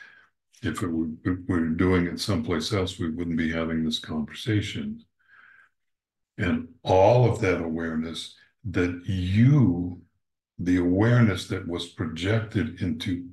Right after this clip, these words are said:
each one of those lives is who you are.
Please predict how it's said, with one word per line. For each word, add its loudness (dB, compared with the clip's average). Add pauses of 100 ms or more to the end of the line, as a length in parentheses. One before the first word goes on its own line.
each 2
one 2
of -2
those -8
lives -6 (1500)
is -6
who -2
you -4
are. -10